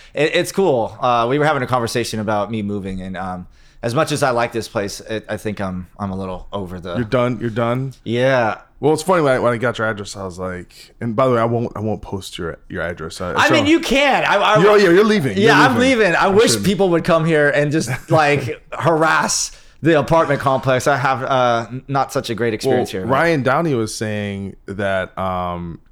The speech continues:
Speaker 2: your singer was, uh, Andy was, his, he got doxxed, and then people, like, stalked his, his house or something.
Speaker 1: Yeah, someone, uh, he told me somebody broke into his house and, like, stole a bunch of memorabilia.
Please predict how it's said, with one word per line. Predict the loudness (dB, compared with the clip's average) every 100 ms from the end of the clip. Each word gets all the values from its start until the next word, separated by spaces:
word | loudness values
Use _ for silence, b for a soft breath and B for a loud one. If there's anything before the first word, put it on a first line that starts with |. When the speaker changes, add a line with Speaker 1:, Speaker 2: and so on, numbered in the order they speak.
| -20 -20 _ -10
Speaker 2:
your | -8 -6
singer | -4 -2 -2 -2 -4 -8 _ _ -8
was, | -8 -6 -4
uh, | -4 -4
Andy | -6 -4 -4
was, | -6 -8 -10 -16 -18 _ _
his, | -8 -6 -6 -12 -18 -14
he | -8 -4
got | -4 -4 -2
doxxed, | -2 -2 -6 -14 -16 -20 -20 _ _
and | -8 -8
then | -8 -8
people, | -10 -10 -10
like, | -10 -12
stalked | -8 -6 -6 -8
his, | -12 -12 -16 -20 -20 -20 -14
his | -10
house | -4 -4 -4
or | -12
something. | -14 -16 -8
Speaker 1:
Yeah, | -2 0 2 2 0
someone, | 0 0 0 -2 0
uh, | 0
he | 0 -2
told | -4 -6
me |
somebody | -4 -4 -6
broke | -2 -2 -2
into | -4 -6
his | -8 -10
house | -12 -12 -12
and, | -10
like, | -8 -8
stole | -4 -2
a | -2
bunch | -2 -4
of |
memorabilia. | -4 -4 -4 -2 -4 -6 -10